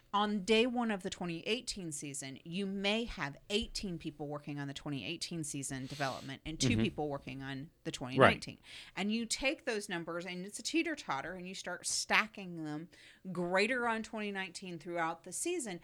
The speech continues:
Speaker 1: But somebody like a Mercedes may still have two people developing the twenty eighteen season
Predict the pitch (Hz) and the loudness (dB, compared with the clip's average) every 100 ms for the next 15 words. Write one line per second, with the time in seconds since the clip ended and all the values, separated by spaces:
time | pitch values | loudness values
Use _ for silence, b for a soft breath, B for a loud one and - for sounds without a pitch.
0 | B B B - 170 - 214 - - - | B B B -18 0 4 4 2 -4 0
1 | 294 285 240 214 190 - 175 175 - 320 | 4 4 4 4 2 0 -6 -2 4 6
2 | 359 233 170 165 B B 202 262 339 339 | 6 2 -2 -2 B B 0 4 4 4
3 | - 339 311 - 302 370 330 262 - 294 | 0 2 2 0 0 4 2 0 -2 -2
4 | 294 330 349 240 214 220 214 254 269 254 | 0 -2 0 -2 -2 -2 0 2 2 0
5 | 240 220 220 214 208 214 - 247 226 214 | 0 -2 -2 -4 -6 -6 -2 -2 -2 -4
6 | - 220 208 277 240 | -6 -6 -4 -4 -4